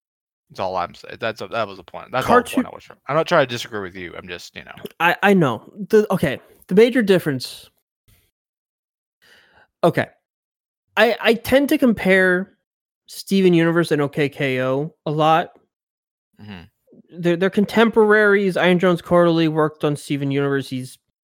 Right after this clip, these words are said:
Speaker 2: been in a relationship with Rebecca Sugar for quite a while.
Speaker 1: Also, Steven
Speaker 2: Um,
Speaker 1: Universe wears its references on its sleeve.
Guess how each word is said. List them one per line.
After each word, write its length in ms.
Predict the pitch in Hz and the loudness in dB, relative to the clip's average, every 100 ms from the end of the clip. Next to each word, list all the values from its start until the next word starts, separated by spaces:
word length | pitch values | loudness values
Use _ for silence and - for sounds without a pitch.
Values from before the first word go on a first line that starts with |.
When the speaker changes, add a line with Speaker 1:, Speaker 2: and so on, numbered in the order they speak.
| _ _ _ - | _ _ _ 0
Speaker 2:
been 100 | 151 | 2
in 60 | 143 | 2
a 60 | |
relationship 580 | 135 131 135 - 143 127 | 2 2 0 -2 -8 -6
with 140 | 123 | -6
Rebecca 420 | 127 123 120 120 120 | -6 -4 -4 -4 -6
Sugar 360 | - 147 139 | -2 0 0
for 240 | 127 135 123 | -2 -6 -4
quite 280 | - 127 | -2 0
a 40 | 123 | 0
while. 580 | 123 123 123 120 123 _ _ _ _ _ | 2 2 2 0 -4 _ _ _ _ _
Speaker 1:
Also, 240 | 107 - 107 | -20 -12 -4
Steven 180 | 120 | -2
Speaker 2:
Um, 120 | 110 101 | -4 -6
Speaker 1:
Universe 480 | 98 98 95 - - | -12 -14 -14 -14 -16
wears 340 | 113 107 98 | -8 -6 -6
its 240 | - 110 110 | -6 -8 -6
references 500 | 101 110 98 107 95 | -6 -8 -12 -12 -12
on 120 | 95 | -12
its 160 | 92 - | -12 -14
sleeve. 540 | 98 92 95 - - | -12 -10 -12 -16 -20